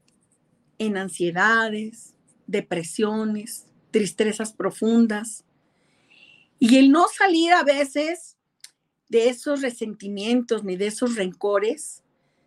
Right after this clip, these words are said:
que se convierten realmente en odio. El día de hoy, tocando este tema, yo quiero hacerles a todos ustedes, mis amigos,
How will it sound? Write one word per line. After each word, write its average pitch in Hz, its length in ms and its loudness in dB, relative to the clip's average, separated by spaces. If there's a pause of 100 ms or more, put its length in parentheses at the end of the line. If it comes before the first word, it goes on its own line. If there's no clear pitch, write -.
(140)
que 214 120 -6
se 214 200 -2
convierten 220 720 2
realmente 240 920 4 (100)
en 190 200 -2
odio. 180 320 -4 (1300)
El 190 100 -2
día 214 160 6
de 240 140 10
hoy, 285 240 6 (2000)
tocando 233 460 0
este 269 220 -2
tema, 247 500 4 (680)
yo 247 160 -2
quiero 269 220 0
hacerles 247 500 0
a 214 80 -8
todos 226 360 -4
ustedes, 214 440 -6
mis 190 180 -12
amigos, 233 640 2